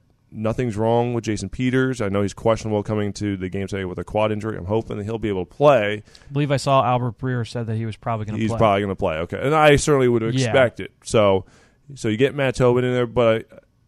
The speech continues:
Speaker 1: I, and I think it's all unfair, some of the criticism at the guard position, because I think there's been struggles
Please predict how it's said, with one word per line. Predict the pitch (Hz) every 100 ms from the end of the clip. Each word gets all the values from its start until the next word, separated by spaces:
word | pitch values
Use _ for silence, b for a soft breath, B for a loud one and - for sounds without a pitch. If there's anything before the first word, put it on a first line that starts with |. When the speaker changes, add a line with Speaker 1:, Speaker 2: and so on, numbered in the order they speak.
| _ _
Speaker 1:
I, | 156
and | 147
I | 143
think | 147
it's | 131
all | 127 -
unfair, | 127 - - 139 139 143
some | 139 131
of |
the | 123
criticism | - 127 120 123
at | 113
the |
guard | 101 117 120
position, | 123 120 123 127
because | 117 113 117
I | 107 117
think | 120
there's | 113
been | 110
struggles | 104 113 101